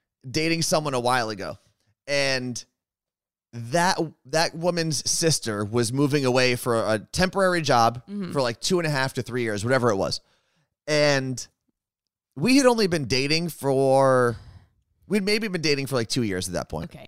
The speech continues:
Speaker 2: And how old were you?
Speaker 1: Twenty-five, twenty-four, twenty-five,
Speaker 2: Okay.
Speaker 1: something like that. And I remember when her, and her sister was much older, like,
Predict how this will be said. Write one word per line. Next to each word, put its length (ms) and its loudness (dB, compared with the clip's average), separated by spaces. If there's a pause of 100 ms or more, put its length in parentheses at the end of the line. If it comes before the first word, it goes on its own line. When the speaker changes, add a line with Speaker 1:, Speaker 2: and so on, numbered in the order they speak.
Speaker 2:
And 120 -4
how 140 -2
old 160 0
were 80 0
you? 220 -2 (520)
Speaker 1:
Twenty-five, 960 -2 (380)
twenty-four, 420 -4
twenty-five, 320 -2
Speaker 2:
Okay. 80 0
Speaker 1:
something 140 -4
like 120 -4
that. 160 -2 (680)
And 440 0 (960)
I 80 0
remember 920 2 (180)
when 280 2
her, 140 2
and 140 0
her 80 4
sister 260 0
was 160 -4
much 260 -2
older, 340 -8 (140)
like, 220 -6